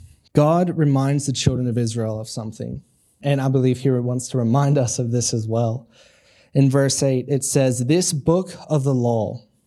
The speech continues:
shall not depart from your mouth, but you shall meditate on it day and night, so that you may be careful to do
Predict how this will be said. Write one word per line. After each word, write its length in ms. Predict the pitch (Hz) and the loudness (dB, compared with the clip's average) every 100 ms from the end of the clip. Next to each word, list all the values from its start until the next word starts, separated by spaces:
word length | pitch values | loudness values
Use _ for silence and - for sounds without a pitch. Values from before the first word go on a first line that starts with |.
| _ _ _ _ _ - | _ _ _ _ _ -4
shall 240 | - 139 | 0 2
not 280 | 139 143 147 | 4 2 0
depart 600 | 151 - 127 123 123 - - _ | -6 -2 0 0 -2 -8 -20 _
from 180 | - 131 | -2 0
your 100 | 120 | 2
mouth, 440 | 113 98 110 - _ _ _ _ _ _ _ _ - | 0 -2 -6 -12 _ _ _ _ _ _ _ _ -6
but 100 | 127 | 2
you 140 | 143 | 2
shall 220 | 147 - 131 | 4 2 0
meditate 720 | 123 135 160 156 165 156 - | 2 0 0 0 0 0 -2
on 160 | 139 127 | -2 0
it 200 | 123 131 | 0 0
day 360 | 127 131 131 | 2 2 0
and 240 | 127 127 117 | -2 -2 0
night, 380 | 104 101 104 - | -2 -4 -8 -12
so 240 | - - 120 | -4 0 0
that 160 | 120 | 0
you 140 | 127 127 | 0 2
may 140 | 120 | 2
be 100 | 110 | 0
careful 420 | 113 147 151 143 | -2 0 0 -4
to 160 | 131 123 | -4 -2
do 460 | 117 110 107 113 | 0 0 0 -2